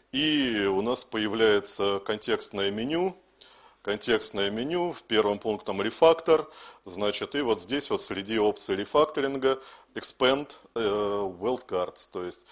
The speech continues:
«Раскрыть звездочки в список полей». Вот.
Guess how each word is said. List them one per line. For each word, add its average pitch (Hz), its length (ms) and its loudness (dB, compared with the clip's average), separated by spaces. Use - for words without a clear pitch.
«Раскрыть 110 460 -2
звездочки 131 760 -4
в - 400 0
список - 560 -4
полей». 85 420 -2
Вот. 87 440 -8